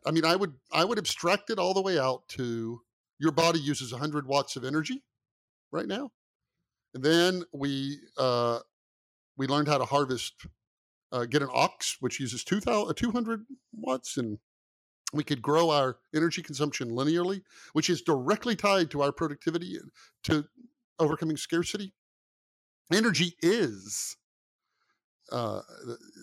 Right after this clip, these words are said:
kind of the, the core of that. Now, in, in the West, uh, if you take all the electricity usage and divide it by the number of people, we're all using ten thousand watts of power instead of a hundred,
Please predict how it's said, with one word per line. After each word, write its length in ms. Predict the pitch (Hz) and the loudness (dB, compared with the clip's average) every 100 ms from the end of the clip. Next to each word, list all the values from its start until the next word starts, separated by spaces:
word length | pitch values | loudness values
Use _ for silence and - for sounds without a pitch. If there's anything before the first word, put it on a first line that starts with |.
| - | -8
kind 160 | - 143 | -2 0
of 60 | 127 | 0
the, 220 | 123 143 | -4 -8
the 100 | 120 | -8
core 340 | - 214 180 | 0 2 2
of 80 | 113 | 0
that. 200 | 107 98 _ - - | -4 -10 _ -20 -10
Now, 640 | 151 170 285 226 135 180 190 _ - - | 2 4 4 4 2 0 -4 _ -16 -4
in, 300 | 143 143 143 | -2 -2 -4
in 100 | 135 | -4
the 80 | 127 | -2
West, 640 | 123 151 233 - - - - _ _ _ _ _ | 2 4 4 0 -4 -10 -20 _ _ _ _ _
uh, 200 | 127 120 - | -4 -4 -4
if 140 | 117 | -8
you 60 | 143 | -4
take 240 | 160 143 | -2 0
all 360 | 139 143 147 143 | 2 4 6 4
the 120 | 139 | 4
electricity 500 | 117 - 165 - 143 | 0 0 -4 -4 -4
usage 360 | 143 - 156 131 | -6 -2 -4 -4
and 100 | 101 | -4
divide 280 | 117 135 | 0 0
it 100 | 135 - | 0 -2
by 540 | 127 131 131 127 127 120 | 2 2 2 2 0 -4
the 80 | 117 | -6
number 180 | 123 | -6
of 60 | 117 | -4
people, 420 | 254 262 262 233 _ _ _ _ | 0 2 2 0 _ _ _ _
we're 340 | 135 147 156 156 | 0 4 6 6
all 200 | 147 151 | 6 4
using 320 | 139 131 131 | 2 -2 -2
ten 300 | - 190 185 - | 2 2 0 0
thousand 640 | 175 208 208 151 117 95 - _ _ | 2 4 4 2 -4 -12 -18 _ _
watts 320 | 127 139 - | -2 -2 -2
of 60 | - | -10
power 340 | 113 98 110 | -10 -8 -8
instead 280 | 113 - 202 | -8 -4 -2
of 80 | 208 | -2
a 40 | |
hundred, 360 | - 220 - | -4 -6 -8